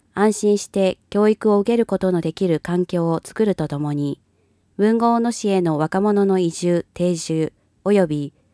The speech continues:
地元就業の促進を図り、もって活力ある文豪野市を目指すことを目的とするものです。奨学金給付貸付制度現行。奨学金入学準備金貸付制度。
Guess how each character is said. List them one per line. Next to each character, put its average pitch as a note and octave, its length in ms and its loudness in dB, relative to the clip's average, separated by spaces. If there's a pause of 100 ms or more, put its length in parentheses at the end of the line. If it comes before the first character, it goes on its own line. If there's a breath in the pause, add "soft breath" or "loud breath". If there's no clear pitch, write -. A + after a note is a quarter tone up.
(140)
地 F#3+ 140 2
元 A3+ 240 2
就 A3+ 240 2
業 G#3+ 180 0
の G3+ 140 2
促 F#3 240 -6
進 G3 280 2
を F#3+ 40 0
図 F#3 100 -6 (160)
り、 D#3 240 -2 (600)
も G#3+ 120 2
っ A3 60 -2
て F3+ 260 0
活 F#3+ 280 -6
力 A3+ 260 0
あ F#3+ 80 0
る E3+ 140 0
文 G3 220 2
豪 G#3+ 180 2
野 A3 140 0
市 - 120 -4
を E3+ 60 0
目 D#3+ 120 0
指 G3+ 120 -2
す - 100 -10
こ F3 140 -6
と F#3+ 240 0
を D3 40 0
目 D3+ 200 -6
的 F3 180 -4
と E3+ 120 -4
す E3+ 120 -4
る E3 80 -4
も D#3+ 140 -2
の D#3+ 100 -2
で C#3+ 200 -6
す。 - 200 -18 (1600)
奨 A#3 240 2
学 A#3 240 2
金 G#3+ 220 2
給 G#3 220 2
付 F#3+ 300 0 (160)
貸 - 240 -6
付 A#3+ 240 0
制 A3 240 0
度 D3+ 300 -2 (240)
現 E3+ 200 2
行。 C#3 380 -4 (920)
奨 A3 240 0
学 A3 240 0
金 F#3+ 260 2
入 G#3+ 180 2
学 G#3+ 220 0
準 G#3 200 2
備 G3 140 0
金 F#3 280 2
貸 - 260 -6
付 G#3 220 -2
制 F3+ 240 -2
度。 C#3 240 -4